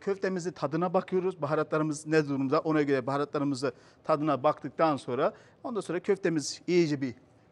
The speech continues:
bir buçuk saat boyunca yavaş yavaş bir yoğrulacak. Ondan sonra köf-, çiğ köftemiz hazırlandıktan sonra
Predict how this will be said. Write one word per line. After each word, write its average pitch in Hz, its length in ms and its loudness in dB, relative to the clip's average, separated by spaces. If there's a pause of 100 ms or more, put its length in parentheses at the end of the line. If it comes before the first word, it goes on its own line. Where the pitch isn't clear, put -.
bir 160 140 0
buçuk 151 200 -10
saat 151 260 2
boyunca 135 220 -2
yavaş 151 400 -2
yavaş 135 240 -2
bir 135 60 -2
yoğrulacak. 156 460 -4
Ondan 202 180 -12
sonra 170 140 -6
köf-, 165 360 -10
çiğ 185 160 -8
köftemiz 156 400 -4
hazırlandıktan 151 440 0
sonra 156 260 -2